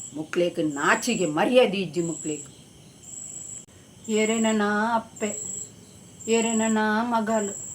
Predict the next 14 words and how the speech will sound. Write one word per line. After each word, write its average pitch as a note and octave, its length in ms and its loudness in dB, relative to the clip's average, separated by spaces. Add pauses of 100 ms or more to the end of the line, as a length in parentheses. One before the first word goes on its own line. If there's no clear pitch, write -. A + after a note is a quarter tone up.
(580)
ಏರೆನ A#3 380 2
ನಾ G#3+ 340 2
ಮೆಗುದಿ, A3 500 -2 (1200)
ಏರೆನ A#3+ 400 -2
ನಾ A3+ 200 2 (1700)
ಮರ್ಮಾಲು. A3+ 720 -2 (1300)
ಓ F3+ 80 -4
ದೇವರೇ, F#3+ 640 -2
ಹೆಂಚಿನ F#3+ 460 -2
ಕಷ್ಟ. - 420 -8 (1300)
ಅವ್ವೇ, B3 520 -4 (580)
ಏರೆನ C4 360 0
ನಾ A#3 320 0
ಮಗೆ, C4+ 340 0